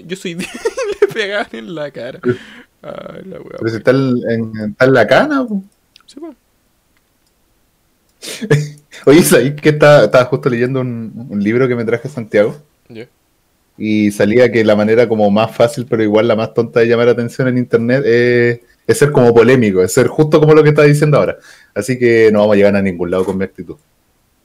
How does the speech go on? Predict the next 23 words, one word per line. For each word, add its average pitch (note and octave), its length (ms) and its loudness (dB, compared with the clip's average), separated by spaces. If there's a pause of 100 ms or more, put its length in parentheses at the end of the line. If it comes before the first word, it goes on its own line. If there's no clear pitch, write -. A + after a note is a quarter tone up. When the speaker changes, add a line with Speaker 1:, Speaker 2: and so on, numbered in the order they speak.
(120)
Speaker 2:
Ahora, G3+ 360 4 (580)
yo C#3+ 220 2
me F3 80 0
voy E3+ 140 4
a E3+ 40 6
reformar. D3 580 0 (640)
Y - 60 -8
voy B2+ 140 2
a - 20 4
decirle, D3 340 0
Christopher, F#3 640 -4
qué A2 100 -4
bueno C#3 200 -2
que C3+ 80 -2
hayas C#3 200 0
seguido B2 260 -6
tus A2+ 160 -12
sueños C3+ 500 -10 (280)
y G#2 80 -4
que A2 80 2
hayas A#2 160 -2
podido A2+ 320 0
rodar G#2 400 -2